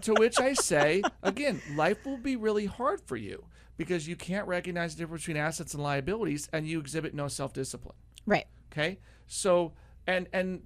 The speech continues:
Speaker 1: that kind of personality is really dangerous. If you're a really addictive personality, you better get aware of that and get a handle on it, 'cause otherwise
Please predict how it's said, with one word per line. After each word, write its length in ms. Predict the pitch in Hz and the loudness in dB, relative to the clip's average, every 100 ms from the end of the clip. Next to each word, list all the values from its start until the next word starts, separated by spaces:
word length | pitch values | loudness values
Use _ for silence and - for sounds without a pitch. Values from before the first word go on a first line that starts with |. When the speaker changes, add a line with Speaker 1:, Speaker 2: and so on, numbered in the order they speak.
| - | -2
Speaker 1:
that 220 | 180 202 | -2 -2
kind 200 | - 220 | -4 -6
of 80 | 208 | -4
personality 560 | - 180 - 165 190 160 | -4 -4 -4 -4 -4 -6
is 140 | 127 | -6
really 280 | 135 147 139 | -6 -4 -4
dangerous. 640 | 139 135 135 110 - - - | -4 -4 -6 -10 -12 -14 -12
If 140 | 135 | -6
you're 140 | 147 147 | -2 0
a 20 | |
really 320 | 143 147 147 | 0 0 -2
addictive 400 | 113 117 117 139 | -4 -6 -6 -6
personality, 680 | - 156 160 151 165 185 190 | -4 -6 -4 -4 -4 -4 -8
you 100 | 135 | -8
better 220 | 135 175 | -4 -4
get 160 | 151 160 | -2 -4
aware 260 | 143 135 147 | -2 -2 0
of 60 | |
that 160 | 139 135 | -2 -4
and 80 | 123 | -6
get 80 | |
a 40 | 123 | -6
handle 340 | 123 135 139 | -6 -6 -6
on 120 | 98 | -10
it, 80 | - - - - - | -12 -16 -20 -20 -8
'cause 280 | 143 131 - - | -6 -6 -6 -2
otherwise 440 | 156 175 151 135 | 0 2 0 0